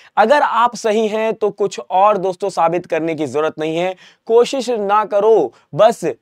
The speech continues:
सही बने रहो, जो है गवाही खुद वक्त देगा।" तो बिल्कुल सही बात है, अगर आप सही हैं तो आपको कुछ भी नहीं करना है, अपना जो है वर्क करते चलिए, ठीक है। और जब समय आएगा, definitely जब आपका सिलेक्शन हो जाएगा तो रिजल्ट खुद सबको बता देगा कि आपने कितनी मेहनत की है,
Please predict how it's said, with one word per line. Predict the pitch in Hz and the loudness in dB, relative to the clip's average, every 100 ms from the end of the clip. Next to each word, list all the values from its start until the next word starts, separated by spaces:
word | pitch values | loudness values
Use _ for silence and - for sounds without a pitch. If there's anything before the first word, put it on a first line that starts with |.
| _ | _
सही | - 185 247 240 | -2 0 0 0
बने | 208 208 | 0 0
रहो, | 185 175 202 202 | -2 0 0 0
जो | 143 110 120 156 | -4 -12 -8 -2
है | 170 165 | -2 -2
गवाही | 147 147 147 175 | -2 -2 -2 -4
खुद | 170 175 147 | -6 -6 -4
वक्त | 139 135 | -4 -6
देगा।" | 123 110 101 95 _ _ - | -8 -8 -8 -14 _ _ -8
तो | 139 | -6
बिल्कुल | 139 165 208 | -4 -2 -2
सही | 196 | 0
बात | 190 196 190 | 2 2 2
है, | 220 | -2
अगर | - 165 190 | -2 -2 0
आप | 180 | -2
सही | - 175 | -2 -4
हैं | 196 | -4
तो | - | -4
आपको | 151 165 185 | -2 -2 -4
कुछ | 170 185 | -6 -4
भी | 190 | -2
नहीं | 190 196 | -2 0
करना | 185 170 175 | -2 -2 -4
है, | 190 214 - _ - | -4 -8 -20 _ -4
अपना | - 185 | -2 0
जो | 185 185 | 0 2
है | |
वर्क | 175 156 185 | 2 2 0
करते | - 160 185 | 0 -2 -2
चलिए, | 175 175 180 202 - _ - | -2 -2 0 -2 -4 _ -6
ठीक | 160 | -2
है। | 202 | -2
और | - 156 170 | 0 2 2
जब | 151 151 123 | 0 -2 -4
समय | - 165 220 | -4 -2 0
आएगा, | 185 180 180 180 180 - 131 | 0 0 0 0 -2 -12 -6
definitely | 156 165 170 185 | -4 -2 -4 -2
जब | 175 175 | -2 0
आपका | 165 165 170 | -2 -2 -2
सिलेक्शन | 151 135 160 156 233 | -4 -4 -6 -4 -4
हो | 196 | -2
जाएगा | 170 160 160 160 | -2 -2 -2 -2
तो | 160 | -2
रिजल्ट | 143 143 170 151 | -4 -4 -6 -6
खुद | - 220 202 - _ | -4 -2 -2 -4 _
सबको | - 160 - | -12 -10 -8
बता | 151 147 143 | -6 -4 -4
देगा | 143 147 | -4 -4
कि | 147 165 - | -6 -10 -10
आपने | 143 - 139 | -10 -8 -12
कितनी | 123 123 139 | -12 -12 -10
मेहनत | 127 117 127 117 | -10 -10 -12 -12
की | 123 | -10
है, | 113 | -10